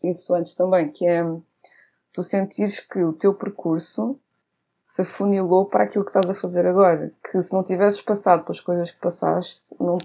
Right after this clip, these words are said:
não estarias a fazer um trabalho tão bom como estás a fazer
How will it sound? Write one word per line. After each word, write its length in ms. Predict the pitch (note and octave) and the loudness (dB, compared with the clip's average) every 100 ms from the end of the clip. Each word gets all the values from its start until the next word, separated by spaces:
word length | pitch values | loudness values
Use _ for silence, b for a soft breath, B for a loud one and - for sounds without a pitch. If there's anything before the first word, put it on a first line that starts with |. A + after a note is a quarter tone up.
| - | -4
não 100 | F#3 | -4
estarias 480 | F3 - F#3 F#3 F3 | -4 -4 -4 -2 -6
a 40 | |
fazer 440 | F3 F3 D#3+ E3 E3 | -8 -8 -4 -2 -2
um 100 | E3 | -4
trabalho 340 | E3+ D#3+ D#3+ | -4 -2 -2
tão 220 | D#3 E3 D#3+ | -2 -6 -4
bom 260 | D#3 D#3+ E3+ - | -6 -6 -10 -16
como 200 | - D#3 | -12 -12
estás 300 | - - - | -10 -10 -10
a 40 | |
fazer 400 | - - - - | -12 -12 -10 -12